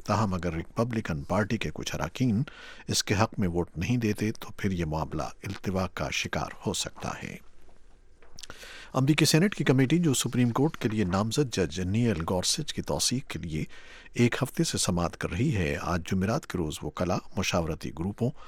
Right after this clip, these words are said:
اور وفاقی ججوں کے بیانات سنے گی تاکہ توثیق کے عمل کو حتمی شکل دی جائے۔ اس کے بعد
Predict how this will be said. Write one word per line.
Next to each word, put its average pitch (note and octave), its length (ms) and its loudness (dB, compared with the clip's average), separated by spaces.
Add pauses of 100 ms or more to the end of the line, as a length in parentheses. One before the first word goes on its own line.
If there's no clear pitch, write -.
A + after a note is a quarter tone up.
(260)
اور F#2+ 240 4
وفاقی A#2 420 2
ججوں G#2 300 0
کے E2+ 100 -2
بیانات C#2+ 400 -4
سنے A#2+ 280 2
گی A2+ 240 2
تاکہ F2 360 -2
توثیق E2 420 -2
کے - 120 -6
عمل D2+ 180 -2
کو - 160 -6
حتمی E2+ 420 -4
شکل - 260 -6 (100)
دی A#1+ 120 -8
جائے۔ G1+ 220 -4 (720)
اس B2+ 140 2
کے D3 100 6
بعد D3+ 200 8